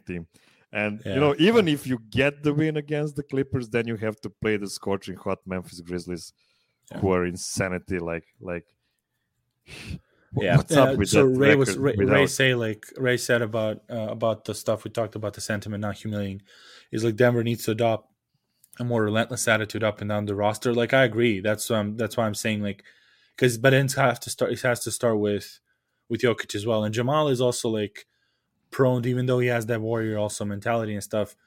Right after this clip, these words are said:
Speaker 2: in the big moments, but he also ca-, he has a tendency to, to go up and down when the season's going on, when it's not, like, as important, when you already know you've been in the playoffs. Like, that's why what the Spurs were doing was so out of,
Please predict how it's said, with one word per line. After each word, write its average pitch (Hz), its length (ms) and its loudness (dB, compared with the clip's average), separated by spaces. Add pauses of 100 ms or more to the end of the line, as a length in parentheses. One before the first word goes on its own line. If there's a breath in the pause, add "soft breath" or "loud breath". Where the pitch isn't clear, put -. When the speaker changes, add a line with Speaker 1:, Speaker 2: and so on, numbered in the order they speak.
(160)
Speaker 2:
in 120 120 -4
the 110 80 -6
big 113 220 2
moments, 131 540 -4 (380)
but 127 120 4
he 135 200 2
also 123 320 0
ca-, 113 180 -6
he 117 80 -6
has 110 220 -2
a 104 60 -8
tendency 104 480 -6
to, 98 200 -6
to 98 140 -10
go 107 140 -4
up 101 200 -4
and 101 120 -8
down 98 320 0
when 95 160 -6
the 98 80 -10
season's 95 680 -8
going 101 220 -2
on, 98 180 -2
when 98 120 -4
it's - 200 -10
not, 98 180 -2
like, 85 280 -10 (360)
as 104 240 0
important, 92 460 0
when 101 120 -2
you 104 100 0
already 104 300 4
know 107 340 -2
you've 101 180 -2
been 101 120 -4
in 98 100 -6
the 95 80 -8
playoffs. 92 420 -4
Like, 98 200 0 (240 soft breath)
that's 147 200 6
why 135 160 10
what 123 180 2
the - 80 -4
Spurs 127 360 4
were 113 100 0
doing 107 380 0
was 101 160 -4
so 101 360 0 (640)
out 104 160 6
of, 95 340 -4